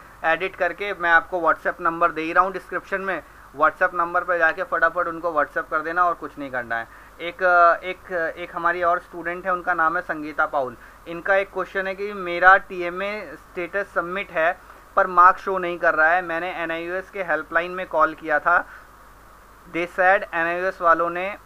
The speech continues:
अभी hide करके रखा है, चिंता वाली बात नहीं है। तो please tell me मेरा टीएमए, अ, मेरा टीएमए, अ, जो है, अ,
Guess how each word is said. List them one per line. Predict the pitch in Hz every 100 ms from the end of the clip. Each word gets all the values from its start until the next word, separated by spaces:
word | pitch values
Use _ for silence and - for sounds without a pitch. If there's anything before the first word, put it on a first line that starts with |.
| -
अभी | 160 170
hide | 190 160 165 175
करके | 175 165 175
रखा | 156 - 165
है, | 160 185 - - -
चिंता | 170 165 175
वाली | 180 175 180
बात | 160 151 156
नहीं | 160 165
है। | 185
तो | 190 170
please | 180 185 -
tell | 165 165
me | 190 214 - -
मेरा | 156 160 165
टीएमए, | 180 180 170 165 175 214 233 - -
अ, | - 147 143 143 - - - - - - - -
मेरा | 156 165 190
टीएमए, | 190 180 175 175 196 202
अ, | 151 156 151 143 127
जो | 143 156
है, | 165 190
अ, | 214